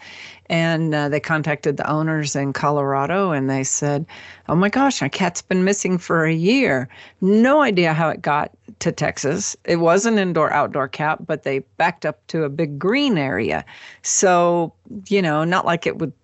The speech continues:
get in a truck by accident or something like that. I don't know. Maybe somebody, you know, when you let your cat outside, you're kinda open to all kinds of things, which we'll talk about. But one of the things is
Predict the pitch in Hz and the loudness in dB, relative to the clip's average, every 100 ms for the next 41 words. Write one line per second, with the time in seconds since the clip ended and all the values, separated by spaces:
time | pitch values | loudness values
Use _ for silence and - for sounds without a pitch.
0 | _ 156 165 156 110 - - 147 170 170 | _ -2 0 0 -4 -6 -2 2 2 0
1 | - 117 135 151 139 - 180 165 170 170 | -4 -2 0 0 -2 -4 -8 -6 -4 -4
2 | 127 147 185 175 180 165 151 151 - 185 | -4 -4 -4 -4 -4 -4 -4 -4 0 2
3 | 175 170 196 165 151 175 247 208 127 143 | 2 0 -2 -6 -8 -6 -6 -6 -6 -6
4 | 170 - 196 196 190 180 - - - 214 | -6 -2 0 2 2 0 -4 -16 -6 -2
5 | 180 175 175 180 254 175 165 202 165 165 | 0 0 0 2 0 0 -4 0 0 2
6 | 117 - 180 165 160 156 - 214 170 - | -2 -4 0 0 0 -4 -4 -4 -4 -2
7 | 185 175 160 156 - - - _ - 156 | -2 -2 -4 -6 -10 -20 -20 _ 0 2
8 | 170 - 180 170 160 - 147 139 165 160 | 2 0 -2 -2 -6 -6 -6 -6 -6 -6
9 | 165 170 156 170 156 165 151 135 - - | -4 -4 -2 0 0 -2 -2 -2 -2 -4
10 | 135 226 302 214 160 185 180 175 165 165 | -2 0 0 0 -2 -2 -2 -2 0 0
11 | 165 | 0